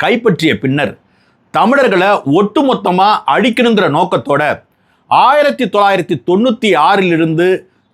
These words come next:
தமிழ் இனத்தை சேர்ந்த இளைஞர்களை, இளம்பெண்களை பிடித்து சென்று காணாமல் ஆக்குகிற வேலையை தொடர்ச்சியா செஞ்சுக்கிட்டு இருந்தாங்க. சிங்கள இராணுவம் யாழ்ப்பாணத்தை கைப்பற்றிய பின்னர் மக்கள் கூட்டம் கூட்டமாக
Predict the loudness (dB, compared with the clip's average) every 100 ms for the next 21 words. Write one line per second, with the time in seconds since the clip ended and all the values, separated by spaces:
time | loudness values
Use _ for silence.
0 | _ -2 0 2 0 0 -2 -2 0 -2
1 | 0 -2 -2 -4 -4 -2 0 2 0 0
2 | -2 -2 -6 _ -4 0 2 2 0 -2
3 | -2 -2 -2 -6 _ _ -2 -2 0 -2
4 | 0 0 0 -2 -4 _ _ -2 0 2
5 | 2 0 2 0 0 -2 -2 0 0 0
6 | 0 -2 -4 -4 -4 -2 0 0 -2 -4
7 | -2 -4 -4 -4 -6 -12 _ _ _ _
8 | -2 2 2 2 2 0 0 -2 -4 _
9 | _ -6 0 2 2 0 0 0 0 -2
10 | -2 -2 -2 0 -2 -2 0 0 -2 -4
11 | -4 0 0 -2 -4 _ _ _ -4 -2
12 | -2 0 -2 -2 _ _ -2 -2 0 0
13 | 0 0 0 0 0 0